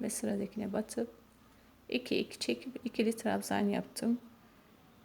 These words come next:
Ve şimdi bunun tepesine herhangi bir işlem yapmayıp yine üç zincir çekip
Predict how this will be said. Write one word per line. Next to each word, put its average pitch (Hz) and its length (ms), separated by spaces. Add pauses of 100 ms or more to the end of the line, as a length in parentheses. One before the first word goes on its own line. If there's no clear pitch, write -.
(100)
Ve 262 80
şimdi 220 520
bunun 226 160
tepesine 208 500
herhangi 208 400
bir - 60
işlem 180 360
yapmayıp 233 680
yine 202 320
üç 220 140
zincir 190 380
çekip 233 480